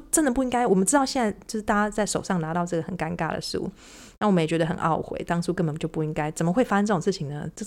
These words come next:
当初怎么会通过审核呢？这样。然后我们就说，“We know our approval process wasn't always good enough in the past.” 我觉得这句话好尴尬欸，就是说，诶，我们过去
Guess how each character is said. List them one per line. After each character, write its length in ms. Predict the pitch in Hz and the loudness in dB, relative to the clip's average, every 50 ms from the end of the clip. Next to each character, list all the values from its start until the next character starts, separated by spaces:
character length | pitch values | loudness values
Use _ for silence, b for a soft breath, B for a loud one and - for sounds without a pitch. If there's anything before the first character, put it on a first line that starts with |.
| - | -6
当 120 | - 214 214 | -4 -2 -2
初 120 | 202 240 | -2 -2
怎 100 | 208 - | -2 -2
么 60 | - | -2
会 60 | 170 175 | -2 0
通 160 | - 180 175 | 0 0 0
过 120 | - 180 | 0 -2
审 160 | 160 - - - | -4 -4 -6 -10
核 180 | - - - - | -10 -12 -12 -12
呢？ 100 | - 185 180 | -10 -10 -8
这 80 | - - | -8 -8
样。 100 | - 190 - _ _ _ B B B B B B B B B B B B B B | -10 -10 -12 _ _ _ B B B B B B B B B B B B B B
然 120 | - 175 151 | -4 -2 -2
后 280 | - - - - 190 | -2 -2 -2 -2 0
我 20 | 185 | 0
们 100 | 180 175 | 0 2
就 160 | 175 170 170 | 2 0 0
说， 320 | 170 - 170 170 165 165 165 B B B B B | 0 2 2 2 2 2 0 B B B B B
“We 140 | - 196 202 | 4 6 6
know 760 | 202 196 190 185 175 160 151 151 156 165 180 196 220 247 247 254 | 8 8 8 6 6 4 4 2 2 2 2 0 0 -2 -2 0
our 340 | - 175 170 165 165 - | 0 2 4 4 2 2
approval 920 | - - 165 156 - - - - - - - 220 233 240 233 - 247 240 254 | 0 -2 -4 -4 -4 -10 -16 -14 -10 -2 2 4 6 6 6 4 4 2 2
process 920 | - - - 196 175 170 - - 170 - - - - 190 208 - - - - | 0 0 0 2 2 2 0 -2 -4 -4 -4 -4 -6 -6 -6 -8 -12 -14 -6
wasn't 500 | - 180 180 190 196 208 214 226 240 254 | -2 0 4 4 4 4 4 2 2 2
always 340 | 226 196 190 185 180 175 - - - | 4 4 4 4 4 2 0 0 0
good 140 | 190 175 175 | 2 4 4
enough 420 | 165 160 160 156 151 151 - - | 4 4 4 2 2 0 0 0
in 40 | 160 | 0
the 80 | 156 156 | -2 -2
past.” 800 | - - - - 190 156 147 - - - - - - - - - _ _ _ _ _ _ _ _ _ - 226 | -2 -4 -4 -2 0 0 0 -2 -4 -4 -6 -8 -8 -10 -12 -18 _ _ _ _ _ _ _ _ _ -2 0
我 40 | |
觉 100 | 240 285 | 4 4
得 40 | 370 | 4
这 60 | 381 | 6
句 80 | 403 403 | 6 4
话 180 | 370 339 359 311 | 4 4 4 4
好 140 | 233 175 | 2 2
尴 240 | 170 - 202 208 214 | 2 2 2 2 4
尬 240 | 226 247 233 208 180 175 | 4 4 6 6 6 4
欸， 220 | - - - - - | 4 2 0 -2 -2
就 80 | 226 262 | 0 -2
是 100 | 262 - | 0 0
说， 240 | - 277 277 277 277 - - | 2 2 2 2 2 0 0
诶， 220 | 294 330 381 392 | 2 2 2 4
我 160 | 403 - 226 | 4 4 4
们 140 | 240 240 254 | 4 2 2
过 220 | 262 - 349 349 320 | 4 6 6 6 6
去 500 | - - - 339 330 320 311 285 262 | 2 0 0 2 4 4 2 2 0